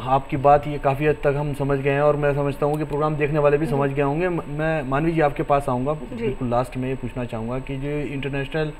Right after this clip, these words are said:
Speaker 1: yoga day आज अमल पूरा वजूद में आ चुका है, तो ये अगर हम global perception की बात करें तो इसके वजूद में आने पर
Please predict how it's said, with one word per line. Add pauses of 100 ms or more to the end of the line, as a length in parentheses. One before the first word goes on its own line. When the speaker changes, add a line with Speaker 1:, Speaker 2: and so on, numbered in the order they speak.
(280)
Speaker 1:
yoga
day
आज (260)
अमल (380)
पूरा
वजूद
में
आ
चुका
है, (380)
तो
ये
अगर
हम
global
perception
की
बात
करें
तो
इसके
वजूद
में
आने
पर